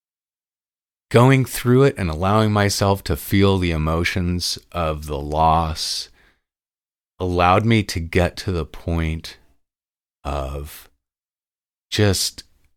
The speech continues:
excitement for his soul to be where he is.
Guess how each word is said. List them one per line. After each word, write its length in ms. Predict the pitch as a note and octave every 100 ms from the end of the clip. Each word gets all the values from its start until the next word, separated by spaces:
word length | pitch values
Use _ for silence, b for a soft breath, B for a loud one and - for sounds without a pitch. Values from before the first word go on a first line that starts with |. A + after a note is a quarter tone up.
| _ _ _ _ _ _ _ _ _
excitement 840 | - - - G2+ G2+ G#2 A2 G#2
for 180 | - F2
his 200 | D2 D2+
soul 720 | - - - F2+ F#2 G2+ G2+ _ _ _ _ _ _ _ _ F2+
to 80 |
be 220 | D2+ E2 E2+
where 200 | F2+ D2+
he 240 | E2+ C#2+
is. 580 | E2 F#2 A2 A2 -